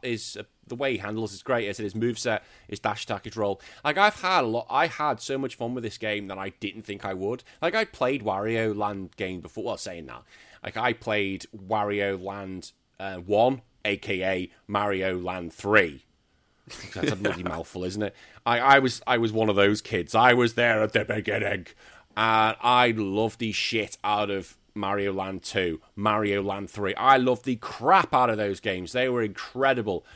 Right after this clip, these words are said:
So I'm surprised I never went back to a Mario, a Wario, stupid things. I never went back to a Wario two or three. I, I don't know why I never did, but I'm very happy you brought this one to my attention. It is, oh, mwah, great.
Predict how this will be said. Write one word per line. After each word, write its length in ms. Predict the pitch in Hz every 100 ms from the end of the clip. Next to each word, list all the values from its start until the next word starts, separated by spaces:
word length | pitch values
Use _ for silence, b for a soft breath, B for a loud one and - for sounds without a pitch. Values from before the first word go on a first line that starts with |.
| B B
So 240 | - 143
I'm 80 | 139
surprised 540 | 165 - 170 190 180
I 80 | 139
never 200 | 127 113
went 220 | 110 98
back 220 | 104 104 -
to 120 | 120
a 60 | 107
Mario, 420 | 104 101 101 92 - -
a 140 | 107
Wario, 480 | 98 95 104 92 95 - - - _ - _
stupid 420 | - - - 90 80
things. 280 | 87 87 - B B B
I 120 | 120
never 180 | 117 110
went 160 | 101 90
back 220 | 95 -
to 140 | 113
a 60 | 95
Wario 460 | 92 95 95 90
two 220 | - 107 90
or 140 | 87
three. 400 | - 90 107 139 b b b -
I, 260 | 117 104
I 40 | 117
don't 80 |
know 100 | 117
why 280 | 107 104 107
I 20 |
never 180 | 101 92
did, 220 | 90 107
but 80 | 113
I'm 180 | 107 107
very 340 | 98 131 143
happy 340 | 127 101 - 120
you 180 | 98 95
brought 300 | 98 92 82
this 200 | 92 -
one 180 | 101 95
to 100 | 95
my 160 | 92
attention. 540 | 90 85 82 - 87 78 -
It 200 | 98 -
is, 640 | 92 90 80 - - - -
oh, 300 | 180 151 - _ _ _ -
mwah, 380 | 120 151 180 - - _ _ _
great. 400 | - 104 104 -